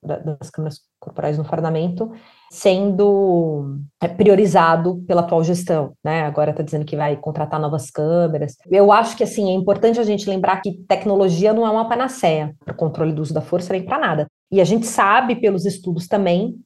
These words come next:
que, em média, os policiais acionam trinta e cinco por cento das vezes as câmeras no momento do atendimento da ocorrência. Então, o fato de você fragilizar esse mecanismo, mas principalmente,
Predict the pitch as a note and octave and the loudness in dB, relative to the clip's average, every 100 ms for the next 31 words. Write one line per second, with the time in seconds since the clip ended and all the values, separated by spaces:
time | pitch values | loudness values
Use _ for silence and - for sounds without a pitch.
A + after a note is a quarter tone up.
0 | _ - A#3+ B3+ F4 A3+ F#3 A#3 A3+ B3 | _ -6 -2 0 0 2 4 4 2 -2
1 | B3 - A3 G#3 - F#3 G#3 A#3 A3 A3+ | -2 -6 -6 -4 -2 0 0 0 0 -2
2 | - G3+ G#3 B3 B3+ F#3+ D#3+ - A#3+ D4 | -2 0 2 2 2 0 -4 -4 -2 -2
3 | D4 C4+ - B3 G#3+ G#3 G#3+ G#3 E3+ F3 | -2 -4 -4 -6 -4 0 0 0 2 2
4 | E3+ E3+ F3 F3+ F3+ - E3 E3+ F3 F3 | 2 0 -2 -2 -4 -2 0 2 0 -2
5 | - - F#3 F3 F3 F3+ F3 F3 F3 F3 | -8 -4 0 0 0 -2 -2 -2 -2 0
6 | F3 F3 G3 D3+ C3+ - - G#3 G3+ G#3+ | 0 0 -2 -4 -6 -14 -4 -2 4 6
7 | B3 B3+ A3+ - G3 - A3+ B3 D4 A3 | 6 2 0 -2 -4 2 0 2 -2 -2
8 | G#3+ G3 F3+ F#3+ F3+ - G3+ F#3 F#3+ A#3 | -4 -4 -2 -2 -2 2 2 2 4 4
9 | D4 C#4 C4+ B3 G#3 F3 G3+ G3+ - F4+ | 4 0 -2 -2 -2 -2 -2 -2 -2 -2
10 | F#4 E4 D4 G#3+ D3+ D3+ - | 0 0 2 2 0 -4 -10